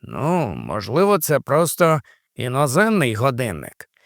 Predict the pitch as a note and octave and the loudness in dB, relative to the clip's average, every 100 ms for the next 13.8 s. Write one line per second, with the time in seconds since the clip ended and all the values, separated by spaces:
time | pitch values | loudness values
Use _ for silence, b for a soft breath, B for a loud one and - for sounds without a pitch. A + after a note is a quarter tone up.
0 | b b b A3+ A3 G3+ G3 F#3+ G#3 G#3+ | b b b 2 6 6 6 6 6 4
1 | F#3 A3 G3+ D#3+ F#3 F#3 - - A3 D#3+ | 4 6 6 6 4 4 2 2 4 4
2 | C3 A#2 A2+ B2+ C3 D3+ C3+ - F3+ D#3 | 4 2 0 0 2 2 0 2 0 2
3 | F3 C#3+ C#3+ C#3+ D#3 C#3 C3+ B2 C#3 C#3 | 0 4 4 4 4 4 2 2 2 2
4 | C#3+ - D#3 - - B2 D#2+ A#1 - b | 0 0 0 0 0 -2 -2 -8 -16 b
5 | b b - - - F3+ F3+ E3+ E3+ E3+ | b b -4 0 2 4 4 4 4 4
6 | F#3 G3+ A2+ A#2 G#2 - D#3 C#3 A#2 - | 6 4 4 0 -2 -2 2 4 4 4
7 | F3 F3 C#3 B2 B2 - C#3 C3 A#2+ A#2 | 4 6 4 2 -2 0 0 0 0 0
8 | C#3+ G3 G#3+ - B2+ A2 C3 G#2+ F2 C#2+ | 2 4 2 0 -2 2 2 2 -2 -4
9 | b b b - C3 A#2 - D3 G#3 - | b b b 0 2 2 4 4 4 4
10 | G#3+ F3 D#3+ D3 C3+ A#2+ A2 G2+ F#2 F#3 | 4 6 6 4 2 0 0 0 2 2
11 | G3+ C3 A2+ - A2+ A#2+ A2 G#2 b _ | 4 2 0 0 0 0 -2 -4 b _
12 | _ _ _ - D#2 G2+ C3 C3+ D3+ F#3+ | _ _ _ -16 -12 -8 0 2 6 8
13 | G3+ F#3 D3 D3 B2 C3 A#2+ D#2 | 8 6 4 2 2 2 0 -2